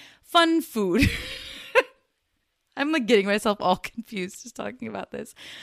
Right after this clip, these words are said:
But point being, like, you can always make it work. And you can also always allow yourself to just live because it's just food. It's just food. <laughs>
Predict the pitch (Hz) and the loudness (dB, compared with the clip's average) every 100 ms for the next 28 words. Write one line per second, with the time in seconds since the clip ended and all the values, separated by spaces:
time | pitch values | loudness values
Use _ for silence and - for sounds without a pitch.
0 | - 220 220 190 - 320 254 214 185 185 | -20 -4 -4 -4 -2 0 2 2 2 0
1 | 165 202 - 214 190 185 165 160 - 85 | -6 -8 -4 -4 -4 -4 -4 -4 -6 -8
2 | - _ _ _ _ _ 175 165 160 160 | -12 _ _ _ _ _ -4 -4 -4 -6
3 | - _ _ 180 170 180 - - 165 170 | -12 _ _ -10 -8 -8 -8 -8 -6 -2
4 | 156 160 165 160 156 151 - - _ _ | -2 -2 -2 0 -2 -2 -6 -12 _ _
5 | _ _ _ _ 190 180 156 170 185 196 | _ _ _ _ -4 4 4 4 -2 -4
6 | - 214 - - 170 156 156 - 139 135 | 0 0 0 -10 -4 -4 -6 -12 -8 -8
7 | - - _ _ _ _ _ _ 175 - | -8 -14 _ _ _ _ _ _ -10 -2
8 | 147 143 - - _ _ _ _ _ _ | -2 -2 -8 -14 _ _ _ _ _ _
9 | _ 175 165 - - 170 151 - - - | _ -8 -8 -10 -4 -2 -2 -8 -14 -12
10 | 143 - _ _ _ _ - - - _ | -12 -12 _ _ _ _ -18 -16 -16 _
11 | _ _ - 277 262 - - - - - | _ _ -4 -2 -2 -4 -18 -10 -8 -8
12 | - _ _ - | -14 _ _ -20